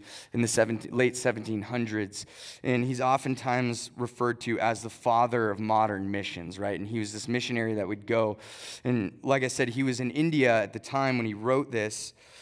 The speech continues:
and he was preaching the gospel to these, to these people. And he writes this famous quote in one of his books. He says, "I'm not afraid of failure.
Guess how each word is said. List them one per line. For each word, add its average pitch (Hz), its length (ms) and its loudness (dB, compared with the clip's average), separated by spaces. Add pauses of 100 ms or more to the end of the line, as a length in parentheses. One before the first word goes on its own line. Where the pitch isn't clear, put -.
(1300)
and 139 100 2
he 139 80 4
was 117 160 -2
preaching 175 460 2
the 143 80 4
gospel 135 540 4
to 123 200 -4
these, 110 420 -4 (340)
to 131 100 -6
these 113 180 -4
people. 113 640 -2 (2000)
And 135 140 4
he 139 140 4
writes 139 300 4
this 120 120 -6
famous 117 320 0
quote 123 300 2
in 110 80 0
one 110 100 2
of 107 80 -2
his 101 140 -6
books. 117 320 0
He 104 80 -4
says, 104 280 -4
"I'm 120 220 0
not 131 160 2
afraid 113 340 -2
of 98 60 -8
failure. 98 640 -6